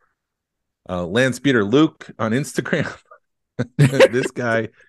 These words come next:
makes three D files, and he sells them through Patreon. He made a Mayo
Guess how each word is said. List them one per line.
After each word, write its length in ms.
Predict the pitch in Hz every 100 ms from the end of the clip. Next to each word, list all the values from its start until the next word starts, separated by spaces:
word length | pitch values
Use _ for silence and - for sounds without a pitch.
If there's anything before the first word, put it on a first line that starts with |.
| _ _ _ _ _
makes 320 | - 107 - -
three 160 | 123
D 120 | 117
files, 580 | 110 107 104 104 107 -
and 160 | - 92
he 80 | 87
sells 320 | 95 92 92
them 180 | 92 98
through 140 | 87
Patreon. 760 | - 98 98 104 95 92 87 90
He 120 | 90
made 320 | 85 82 82
a 80 | 76
Mayo 680 | 78 85 87 90 85 85